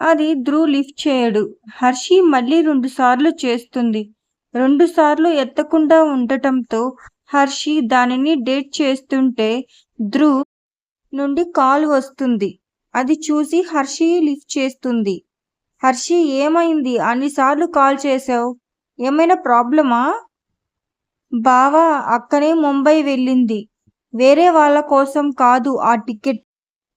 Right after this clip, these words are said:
"ధన్య ముంబై వచ్చిందా? ఏంటి?" "అదే, ముంబై వెళ్ళిందా అని అంటున్నా." "హా, కానీ ఇప్పటిదాకా అక్క నుండి కాల్ రాలేదు. ఎక్కడ ఉందో తెలియదు, నాకు భయంగా ఉంది బావా."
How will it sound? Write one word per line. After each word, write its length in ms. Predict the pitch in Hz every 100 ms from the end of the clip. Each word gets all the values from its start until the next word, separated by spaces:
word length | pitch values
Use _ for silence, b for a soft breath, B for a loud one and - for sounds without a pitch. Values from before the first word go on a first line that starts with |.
| 262
"ధన్య 440 | 240 262 294 392
ముంబై 480 | 381 311 294 320 359
వచ్చిందా? 880 | 311 330 - 269 233 214 190 185 180 _ _ _ _
ఏంటి?" 720 | 220 226 220 196 269 381 427 _ _ _ _ _ _ _ 247
"అదే, 480 | 240 330 320 - -
ముంబై 460 | 247 254 269 370
వెళ్ళిందా 560 | 320 311 285 269 247 277
అని 220 | 349 370
అంటున్నా." 600 | 302 285 330 311 262 220 - _ _ _ _ _ 277
"హా, 400 | 285 285 254 240 _ _ _ _ -
కానీ 280 | 285 277 302
ఇప్పటిదాకా 880 | 302 247 - 285 233 269 294 294 339
అక్క 280 | 311 -
నుండి 360 | 349 339 302 311 320 -
కాల్ 320 | 269 262 311
రాలేదు. 720 | 320 269 262 262 240 226 220 - _ _ _ 254
ఎక్కడ 360 | 269 269 330
ఉందో 400 | 339 330 294 330
తెలియదు, 720 | 339 - 285 294 302 262 233 -
నాకు 360 | 247 277 277
భయంగా 640 | 247 240 247 302 359 359 339
ఉంది 280 | 311 285 277
బావా." 460 | 247 240 233 233